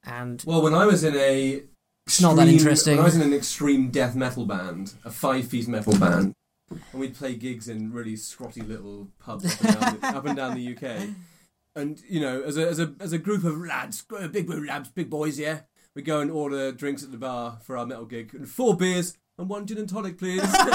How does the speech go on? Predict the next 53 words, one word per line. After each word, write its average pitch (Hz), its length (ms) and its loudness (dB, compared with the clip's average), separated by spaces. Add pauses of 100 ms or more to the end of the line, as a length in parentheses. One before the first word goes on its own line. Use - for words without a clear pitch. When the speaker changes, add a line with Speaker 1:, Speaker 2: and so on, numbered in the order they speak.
(1040)
Speaker 2:
That'd 190 200 -2
be 196 100 4
me. 180 460 2
Speaker 1:
Yeah, 180 280 -10
yeah, 185 140 -16
that's 214 200 -16
fine. 190 320 -10
Speaker 2:
I 180 60 -6
can't, 175 360 -2
Speaker 1:
That's - 0 -
fine. - 20 -6
Speaker 2:
I 175 60 -6
can't 170 280 -6
go 160 100 -4
without 156 240 -4
my 147 80 -10
Speaker 1:
So, 147 80 -12
Speaker 2:
G 147 120 -6
and 139 140 -8
T. 139 120 -10 (120)
Speaker 1:
yeah. 123 80 -14
So 214 120 -16
you're, 220 240 -10
you're 214 140 -12
the 208 80 -14
G 185 180 -14
and 185 120 -16
T, 175 180 -16
I'm 160 220 -14
the, 156 180 -16
I'm 165 140 -14
the 156 160 -14
glass 165 300 -12
of 151 80 -20
wine 151 240 -14
guy. 135 320 -20 (180)
Speaker 2:
Yeah, 185 160 -6
although 170 240 -2
I 156 40 -2
do 151 140 -6
love 139 120 -8
my 131 80 -10
wine 117 180 -10
Speaker 1:
Though, 110 60 -10
Speaker 2:
as 107 80 -12
Speaker 1:
to 104 60 -14
be 107 60 -14
Speaker 2:
well. 104 140 -16
Speaker 1:
f-, - 280 -20
to 190 60 -20
be 208 80 -18
fair, 208 460 -16
like, 151 260 -20